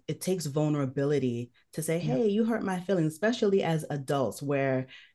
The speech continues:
Speaker 1: you know,
Speaker 2: Mm-hmm.
Speaker 1: as they say, like, you know, "At my big age, you hurt my feelings. What do you mean?" You know what I mean? So, like, I don't wanna talk about it. <laughs>
Speaker 2: Right,
Speaker 1: You
Speaker 2: right.
Speaker 1: know, so that, like, kind of puts a barrier to things. Um, I was talking to somebody and she was saying how,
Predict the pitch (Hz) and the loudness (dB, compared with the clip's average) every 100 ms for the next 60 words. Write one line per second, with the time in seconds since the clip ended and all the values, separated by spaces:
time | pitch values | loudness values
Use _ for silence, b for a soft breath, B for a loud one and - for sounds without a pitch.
0 | - 160 143 127 113 - 143 147 - 143 | 0 2 4 2 0 0 2 2 4 2
1 | 123 - 127 156 151 139 131 135 131 147 | 2 2 4 4 4 4 4 4 4 0
2 | 147 123 127 180 139 135 131 139 156 131 | 0 -2 2 4 4 2 4 4 6 4
3 | 131 160 185 196 208 247 269 185 170 - | 2 2 4 4 8 8 8 8 6 4
4 | 175 185 208 165 - - 220 - 208 151 | 4 6 6 4 2 0 2 6 6 8
5 | 143 139 139 135 196 - 269 262 - 233 | 2 2 0 2 2 4 4 2 6 6
6 | 185 170 160 151 - 196 185 165 160 175 | 6 4 0 -4 0 2 4 4 2 0
7 | 190 190 180 175 - 180 165 160 175 175 | 0 2 4 4 6 6 6 4 0 2
8 | 165 151 147 175 170 165 135 139 135 151 | 4 2 2 -2 0 0 0 0 0 0
9 | 165 143 135 - 127 127 123 123 131 - | 0 0 -2 -6 -6 -2 -2 -2 -4 -4
10 | 139 131 127 131 B B 180 196 226 220 | -2 4 4 4 B B 0 2 0 2
11 | 185 185 180 170 160 139 139 139 135 135 | 0 0 0 0 0 -2 0 0 0 -2
12 | - 151 151 147 143 139 139 135 143 131 | -4 -2 -2 -2 -2 -2 -2 -4 -4 -2
13 | 131 131 | -2 -2